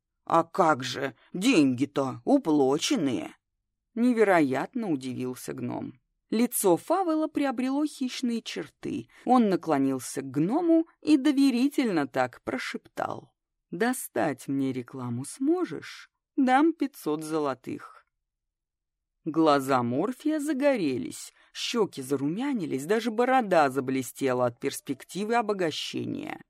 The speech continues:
Магия денег, ни больше, ни меньше. "Если журнал нужен, так не стесняйтесь. Для мужчин это нормально, особенно одиноких.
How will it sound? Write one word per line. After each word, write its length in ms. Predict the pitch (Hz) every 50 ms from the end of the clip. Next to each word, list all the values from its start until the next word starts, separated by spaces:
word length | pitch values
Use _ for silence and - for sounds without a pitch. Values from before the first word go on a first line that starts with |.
| _ _ -
Магия 540 | 254 262 302 302 302 254 277 285 302 302
денег, 680 | 269 240 220 208 196 165 143 131 123 - - - - - -
ни 160 | 233 247 247
больше, 480 | 185 151 156 202 269 294 - - - 160
ни 140 | 156 143
меньше. 680 | 131 127 127 120 123 117 - - - - - - - - _ _ _ _ _ _ _ _ _ _ _ -
"Если 520 | 214 220 254 277 240 220 - 214 208 214
журнал 540 | 190 208 233 233 226 233 285 359 370 294 196
нужен, 600 | 151 139 131 127 127 113 131 127 117 123 - - -
так 200 | 311 359 - 349
не 140 | 339 302
стесняйтесь. 960 | 294 - - - 339 - - 294 214 156 127 117 117 - - - - - - - _ _
Для 200 | - 180 214 262
мужчин 380 | 285 285 311 294 - - 381 370
это 160 | 339 - 311
нормально, 800 | 294 285 269 247 226 226 233 208 165 135 123 - - - - - _
особенно 640 | - 208 226 - - 311 269 294 277 277 269 269
одиноких. 960 | 269 240 226 247 277 269 254 214 165 139 123 120 - - - - - - -